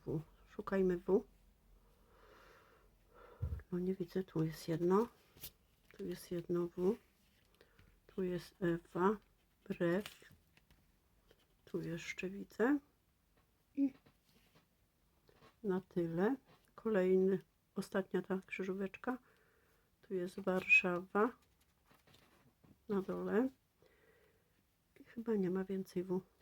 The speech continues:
Nie ma. Kolejna literka to jest literka B.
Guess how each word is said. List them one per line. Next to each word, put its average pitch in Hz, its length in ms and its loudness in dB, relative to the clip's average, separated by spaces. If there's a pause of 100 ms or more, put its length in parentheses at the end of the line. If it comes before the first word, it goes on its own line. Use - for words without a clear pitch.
(380)
Nie 151 140 0
ma. 156 120 2 (1400)
Kolejna 208 460 4
literka 202 560 2
to 170 160 0
jest - 260 0
literka 165 440 0
B. 151 420 2